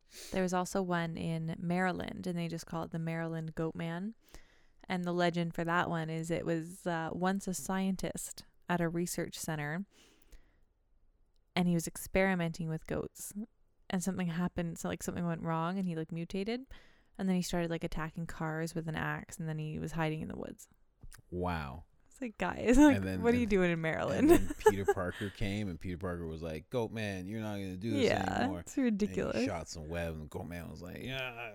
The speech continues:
Speaker 2: yeah, you'll never take me. Uh, I made this thing. It's my suit."
Speaker 1: Yeah, it was the silliest story.
Speaker 2: <laughs>
Speaker 1: I was like, "What are you, what are you guys doing?"
Speaker 2: That's wild, though, like, just thinking about that.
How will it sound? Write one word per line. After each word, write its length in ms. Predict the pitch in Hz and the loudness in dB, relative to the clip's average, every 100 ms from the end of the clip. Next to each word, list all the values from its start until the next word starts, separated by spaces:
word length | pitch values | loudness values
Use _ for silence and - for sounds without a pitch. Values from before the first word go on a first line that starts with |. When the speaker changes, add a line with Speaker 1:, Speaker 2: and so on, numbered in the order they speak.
| 107 | -10
Speaker 2:
yeah, 300 | 131 120 110 | -8 -8 -8
you'll 180 | 110 123 | -8 -6
never 300 | 127 120 110 | -4 -4 -6
take 340 | - 139 107 | -2 -2 -2
me. 220 | 110 101 92 131 143 | -6 -6 -6 -8 -8
Uh, 600 | 117 98 90 71 78 95 | -8 -12 -14 -14 -10 -8
I 40 | |
made 320 | 95 117 92 | -6 -4 -4
this 240 | 92 85 - | -8 -10 -8
thing. 320 | 127 110 90 | -6 -4 -6
It's 160 | 85 104 | -10 -10
my 120 | 92 | -10
suit." 320 | - 139 - - - - - - - - - - - | -6 -4 -6 -10 -14 -12 -16 -14 -14 -14 -16 -10 2
Speaker 1:
Yeah, 240 | 208 175 | 6 6
it 40 | - | 4
was 120 | 175 | 2
the 80 | 185 | 2
silliest 580 | - - 180 160 165 - | 2 4 4 4 0 -6
story. 320 | - - - | -10 6 12
Speaker 2:
<laughs> 600 | - - 605 622 - 330 | 12 12 -4 -6 -10 -8
Speaker 1:
I 80 | 320 | -6
was 100 | 294 | -2
like, 120 | 294 | 2
"What 160 | 294 302 | 6 8
are 60 | |
you, 180 | 302 285 | 8 6
what 100 | 254 | 4
are 40 | 247 | 0
you 60 | |
guys 260 | 180 - 185 | -4 -4 -6
doing?" 360 | - - - 226 - | -8 -8 -6 -8 -2
Speaker 2:
That's 200 | 113 123 | 0 2
wild, 440 | 98 92 131 85 76 | 2 6 6 6 0
though, 220 | 78 71 | -4 -4
like, 320 | 71 73 - - | -6 -10 -10 -12
just 220 | 85 - | -10 -6
thinking 300 | 90 92 85 | -8 -6 -8
about 260 | 76 76 76 | -6 -8 -8
that. 220 | 71 | -10